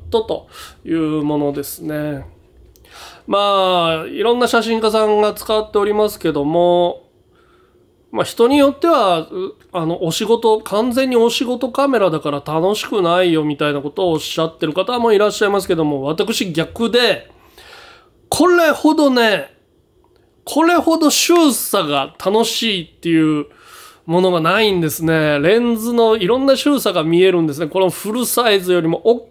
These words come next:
きなセンサー。めちゃくちゃ大きなセンサー。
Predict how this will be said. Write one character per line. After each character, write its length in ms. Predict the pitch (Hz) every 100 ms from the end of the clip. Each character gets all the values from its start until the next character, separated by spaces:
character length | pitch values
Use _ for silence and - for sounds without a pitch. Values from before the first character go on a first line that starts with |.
| _
き 140 | -
な 140 | 269 190
セ 160 | 170
ン 100 | 165
サ 340 | 156 147 131 -
ー。 40 | _ _ - _ _ - _
め 200 | 156 185
ち 120 | 196
ゃ 60 | 262
く 160 | 254 240
ち 100 | 254
ゃ 100 | 240
大 120 | 226
き 220 | - -
な 120 | 208
セ 160 | 160 165
ン 100 | 156
サ 200 | -
ー。 80 | 127